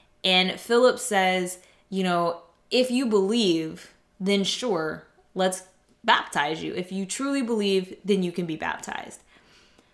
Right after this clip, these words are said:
And I wanted to get to this point because, you know, I had a very interesting conversation with the pastor of the church that I am a member of about baptism.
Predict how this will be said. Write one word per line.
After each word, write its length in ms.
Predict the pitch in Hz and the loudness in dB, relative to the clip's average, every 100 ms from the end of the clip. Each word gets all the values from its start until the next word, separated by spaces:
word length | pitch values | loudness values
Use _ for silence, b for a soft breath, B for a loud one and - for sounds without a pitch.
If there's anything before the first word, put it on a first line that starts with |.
| b | b
And 120 | - 262 | 4 6
I 80 | |
wanted 320 | 269 277 359 381 | 6 6 4 2
to 100 | 277 | 2
get 220 | 196 196 | 2 2
to 100 | 214 | 0
this 200 | 180 180 | -2 -2
point 600 | - - 175 165 - - | -6 -6 -4 -4 -8 -10
because, 920 | 180 185 - 190 175 175 175 175 - - _ _ _ _ _ _ - | -8 -6 -2 2 4 2 0 -6 -12 -18 _ _ _ _ _ _ 0
you 120 | 208 | 2
know, 100 | 196 | 4
I 180 | 208 269 | 6 6
had 200 | 285 285 | 6 6
a 100 | 208 | 4
very 720 | 190 185 196 196 185 175 - - | 2 4 6 6 4 0 -2 -4
interesting 640 | 196 190 190 185 185 175 | -2 0 -2 -2 -4 -4
conversation 880 | 170 170 170 170 170 165 - 170 165 | 0 0 2 -4 -4 -6 -6 -6 -6
with 120 | 170 | -8
the 80 | 165 | -10
pastor 760 | - 165 170 - 170 160 160 B B B - | -2 -2 -2 -4 -4 -4 -6 B B B -6
of 160 | 175 | -4
the 80 | 175 | -2
church 480 | 180 180 170 170 - - | -4 -2 -2 -4 -12 -12
that 460 | 175 165 160 156 - | -6 -4 -2 -2 -2
I 100 | 165 | -4
am 180 | 165 165 | -4 -6
a 60 | |
member 380 | 160 160 156 160 | -6 -6 -4 -6
of 440 | - 156 151 151 - b b b | -4 -4 -4 -8 -12 b b b
about 480 | - 196 202 208 185 | 0 4 8 8 6
baptism. 800 | 170 160 - - 165 165 156 160 | 4 4 2 -4 -4 -4 -6 -8